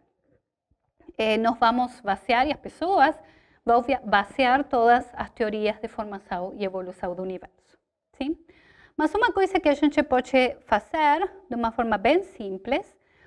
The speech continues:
utilizando a lei de Hubble e utilizando a que chamamos o movimento em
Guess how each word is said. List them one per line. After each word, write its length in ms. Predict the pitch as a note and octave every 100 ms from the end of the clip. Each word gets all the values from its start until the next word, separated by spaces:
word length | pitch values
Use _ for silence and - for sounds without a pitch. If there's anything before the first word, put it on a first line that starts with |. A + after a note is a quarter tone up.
| -
utilizando 1080 | A#3 A3+ G#3+ G#3+ - A3+ A3 A3+ C4+ E4 -
a 340 | G#3+ G3+ G3+ G3
lei 180 | G3+ F#3+
de 100 | F#3
Hubble 600 | - E4+ E4+ F4+ A4 - _ _ _ -
e 60 | A#3
utilizando 1120 | A3+ A3+ G#3+ - A3+ G#3+ G#3+ G#3+ G#3+ B3 -
a 720 | - F#3+ F#3 F#3+ F#3 F#3 F#3 F#3 F3+ _ _
que 60 | G#3+
chamamos 480 | A3 G#3 G#3+ A3 A3
o 80 | G3+
movimento 500 | G3+ G3 G#3+ A#3+
em 120 | A3